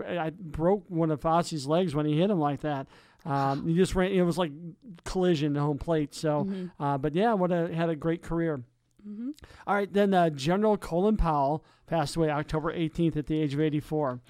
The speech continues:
Speaker 1: Powell was the first African-American Secretary of State in, in the United States and served as the youngest, uh, and first African-American chairman of the Joint Chiefs of Staff under President George W. Bush.
Speaker 2: Mm-hmm.
Speaker 1: And, uh,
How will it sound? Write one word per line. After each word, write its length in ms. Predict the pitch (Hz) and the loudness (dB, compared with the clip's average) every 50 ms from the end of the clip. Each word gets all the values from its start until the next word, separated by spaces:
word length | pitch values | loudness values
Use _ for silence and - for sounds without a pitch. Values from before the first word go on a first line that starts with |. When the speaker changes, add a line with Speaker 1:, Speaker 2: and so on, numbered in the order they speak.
| - - _ _ _ _ _ - | -20 -20 _ _ _ _ _ -2
Speaker 1:
Powell 240 | - 160 160 165 175 | 2 4 6 6 6
was 140 | 170 156 - | 4 2 -2
the 80 | - | -4
first 340 | - - 185 202 196 - - | -4 0 0 0 0 0 -2
African-American 840 | - 170 180 185 202 190 - 202 185 180 165 165 165 170 165 165 165 | -4 -4 -4 -4 -4 -2 -2 0 0 2 2 4 2 2 0 -2 -4
Secretary 460 | - - 180 185 - - 190 196 185 175 | -4 -2 -4 -4 -4 -4 -4 -2 -2 -2
of 80 | 151 | -4
State 480 | - - - - 185 190 220 240 - - _ _ _ - | -4 -6 -6 -4 -2 -2 -2 -4 -8 -14 _ _ _ -6
in, 160 | 180 165 151 - - | -4 -4 -4 -2 0
in 100 | 185 180 | 2 4
the 80 | 185 | 4
United 340 | 180 175 165 165 170 165 156 | 6 4 4 4 2 0 0
States 360 | - - 175 175 180 175 - | -2 -2 -2 -2 -2 -2 -2
and 100 | 160 143 | -4 -4
served 400 | - - 190 185 180 156 165 - | -2 0 0 0 0 -2 -4 -4
as 180 | 202 180 147 135 | -4 -2 -2 0
the 80 | 156 151 | 0 0
youngest, 440 | 151 175 190 196 214 196 - - - - - - - - - _ _ - | 0 2 2 0 0 -2 -4 -8 -16 -20 -20 -20 -20 -20 -20 _ _ -2
uh, 460 | 156 151 151 147 147 147 147 151 - - - | 0 2 2 2 2 2 2 0 -2 -4 -2
and 320 | 190 170 160 156 151 151 - | 0 2 2 2 0 0 0
first 240 | 196 180 170 - 190 | 0 0 0 0 0
African-American 1200 | 180 170 175 - - - 180 165 165 165 170 202 - - 180 165 165 170 165 170 - 170 165 151 | 0 0 -2 -2 -4 -2 0 2 2 2 2 0 -2 -2 0 2 2 4 2 2 2 0 -2 -2
chairman 380 | - - 180 180 180 180 175 185 | -2 -2 0 2 2 2 2 2
of 120 | 180 156 | 0 0
the 80 | 147 151 | -2 0
Joint 260 | 131 165 170 180 175 | 2 2 2 2 2
Chiefs 340 | - - - 185 160 - - | -2 -4 -4 -4 -4 -4 -6
of 100 | 170 143 | -10 -10
Staff 400 | - - 185 170 160 151 151 - | -8 -4 -2 0 0 0 -2 -4
under 160 | 190 170 151 151 | -4 -6 -4 -2
President 420 | - 175 170 147 135 160 160 147 | 0 0 0 0 0 -2 -2 -2
George 320 | 143 160 160 160 143 123 | 0 0 0 0 0 -2
W. 260 | - 160 147 156 156 151 | -2 -2 0 0 0 0
Bush. 360 | 147 160 151 143 127 - - | 0 -2 -2 -2 -4 -8 -14
Speaker 2:
Mm-hmm. 500 | _ - 180 175 175 180 180 175 - 156 | _ -20 -20 -18 -18 -18 -18 -12 -8 -4
Speaker 1:
And, 280 | 156 156 156 156 151 156 | -2 0 0 2 2 2
uh, 180 | 151 151 151 | 0 0 -2